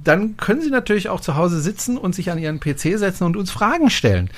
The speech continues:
Äh, entweder über die Kommentarfunktion auf großtricks punkt de oder wie auch immer Sie das machen möchten. Sie können auch Rauchzeichen senden.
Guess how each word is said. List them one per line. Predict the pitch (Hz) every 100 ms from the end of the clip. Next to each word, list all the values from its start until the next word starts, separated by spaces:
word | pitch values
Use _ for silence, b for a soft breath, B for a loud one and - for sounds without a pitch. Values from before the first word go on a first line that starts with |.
| B B B -
Äh, | 135 135 151
entweder | 156 156
über | 151 131
die |
Kommentarfunktion | 120 117 107 120 156 185 214 185 208 220 226
auf | 170 -
großtricks | 170 175 - 165 - -
punkt | 127
de | 147 202 214 220
oder | 214 175 202 202 165
wie | 180
auch | 143 -
immer | 233 254
Sie | 202
das | 180 -
machen | 226 190
möchten. | 160 180 185
Sie | 165
können | - 190
auch | 208 -
Rauchzeichen | 135 214 - - 123 113 120
senden. | 107 98 135 175 208